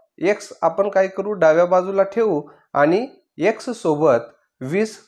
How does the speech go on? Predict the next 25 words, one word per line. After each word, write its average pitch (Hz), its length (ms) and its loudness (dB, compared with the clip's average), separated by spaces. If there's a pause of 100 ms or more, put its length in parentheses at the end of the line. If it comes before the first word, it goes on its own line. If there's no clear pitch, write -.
(580)
हे 185 80 0
गुणाकारामध्ये 180 800 2
आहे, 127 500 -6 (200)
ते 185 160 2
या 175 140 4
ठिकाणी 156 520 0
बरोबर 165 480 2
चिन्हाच्या 156 600 2 (120)
उजव्या 175 280 2
बाजूला 131 400 0
गेल्यानंतर 117 760 0 (360)
त्या 190 100 4
गुणाकाराची 147 680 2
व्यस्त 214 340 -2
होईल 165 340 0 (320)
आणि 131 200 0
ते 170 200 2
भागाकारामध्ये 165 1000 2
जाईल. 127 300 0 (320)
मग 147 80 2
एक्स 202 380 0
बरोबर 135 440 2 (140)
आठशे 131 400 0
भागिले 123 540 -4 (200)
वीस. 160 580 -4